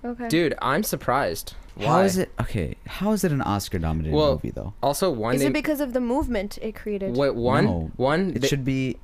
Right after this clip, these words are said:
Speaker 3: it should not be because of a movement. It should be because it's a Best Picture.
Speaker 1: Mm-hmm.
Speaker 2: Well,
Speaker 3: Like
Speaker 2: it, it did get high ratings, and it was, like, w-, well written, and there was, like, no f-, I felt like there was very little flaws with the movie.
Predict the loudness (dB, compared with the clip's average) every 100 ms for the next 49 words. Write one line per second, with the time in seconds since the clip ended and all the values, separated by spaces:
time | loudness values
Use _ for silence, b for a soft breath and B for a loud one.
0 | -10 -4 0 2 2 0 0 0 0 0
1 | 0 0 0 0 0 -2 -2 -4 -4 -4
2 | -4 -2 -2 -4 -4 -2 -2 -2 -4 -6
3 | -12 -12 -18 -20 -20 -20 -20 -16 -8 -6
4 | -6 -4 -2 2 2 0 -4 -4 -2 -2
5 | -2 -2 0 -2 -6 -8 -14 -14 -6 -4
6 | -4 -6 -4 -2 0 0 -4 -6 -14 -8
7 | -4 -2 0 0 0 -2 -8 -10 -12 -4
8 | 0 0 2 0 0 -8 -16 -10 -4 -2
9 | -4 -10 -6 0 0 0 0 -2 -2 -2
10 | 0 0 0 -2 -4 -2 -2 -2 -8 -8
11 | -8 -10 -14